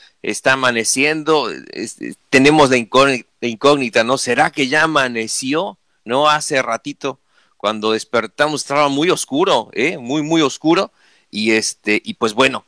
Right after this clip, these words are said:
la mañana así está bastante nublada la de hoy, y la temperatura también, ¿eh? M-, fresca,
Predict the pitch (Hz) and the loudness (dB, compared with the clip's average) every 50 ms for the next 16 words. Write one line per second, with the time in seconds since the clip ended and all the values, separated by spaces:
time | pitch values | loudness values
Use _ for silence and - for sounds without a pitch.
0 | _ _ 101 107 110 113 117 123 127 135 139 160 175 190 202 208 185 - - 110 | _ _ -2 -2 -2 0 2 2 2 2 2 4 4 4 4 4 2 2 0 -2
1 | 120 - - - 135 135 - - - 117 113 117 117 120 - - - - 190 202 | -2 -2 -4 -4 -4 -4 -4 -2 0 0 0 2 0 -2 -4 -6 -4 -2 0 0
2 | 233 226 185 196 180 165 160 156 156 180 202 214 214 208 202 185 - _ _ _ | 0 2 2 0 0 0 -2 -2 0 2 2 4 4 2 0 -2 -4 _ _ _
3 | _ _ _ _ - 110 113 131 143 147 143 147 151 165 190 208 190 147 151 147 | _ _ _ _ -6 -2 2 2 4 4 4 4 4 4 2 2 2 0 0 0
4 | 143 - - 139 120 139 139 143 - 175 196 220 196 - 156 139 139 165 196 220 | 0 0 -4 -6 -2 -2 -2 0 -2 0 -2 -2 -2 -2 -4 -2 -2 -2 -4 -2
5 | 185 156 185 214 196 165 139 123 107 98 - 101 90 90 - - 90 95 95 - | -2 -4 -4 -4 -6 -10 -12 -16 -16 -16 -16 -6 -6 -6 -6 -4 -10 -12 -10 -2
6 | - 135 170 220 - - - - 170 190 190 - | 4 4 6 6 6 4 4 4 4 4 4 0